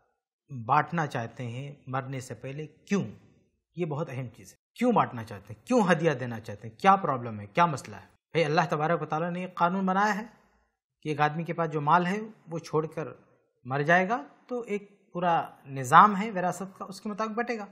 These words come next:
तो अब ये जो साहब हैं जिनकी ये औलाद है, उनको ऐसी ज़रूरत क्यों पड़ी, वो ऐसा क्यों सोच रहे हैं कि अपनी औलाद में बांटना है उनको, क्या वजह है?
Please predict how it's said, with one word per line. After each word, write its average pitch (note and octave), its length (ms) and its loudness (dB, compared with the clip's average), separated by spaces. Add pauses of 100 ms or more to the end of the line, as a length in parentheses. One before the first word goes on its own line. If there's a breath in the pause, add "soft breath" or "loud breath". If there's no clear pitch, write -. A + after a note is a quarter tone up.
(260)
तो F#3+ 140 -10
अब A3 140 6
ये B3+ 180 4
जो A3+ 340 4
साहब E3 380 4
हैं B2 400 -8
जिनकी D3 360 -8
ये D3 80 -4
औलाद G#2+ 380 -10
है, C3 200 -8 (720 soft breath)
उनको G#3 380 -2 (840)
ऐसी F3+ 300 -2
ज़रूरत G3+ 360 0 (140)
क्यों C#4+ 260 -2
पड़ी, D3+ 440 -2 (240)
वो E3+ 60 -2
ऐसा F3+ 200 0
क्यों C4 240 -2
सोच G3 240 0
रहे D#3+ 140 0
हैं F3 260 -4
कि F#3 260 -8
अपनी F3 340 -10
औलाद C#3 400 -6
में E3 180 -10 (360)
बांटना B2 500 -8
है G2+ 160 -14
उनको, G2 420 -20 (840)
क्या C3 160 8
वजह A#2 240 -8
है? - 160 -20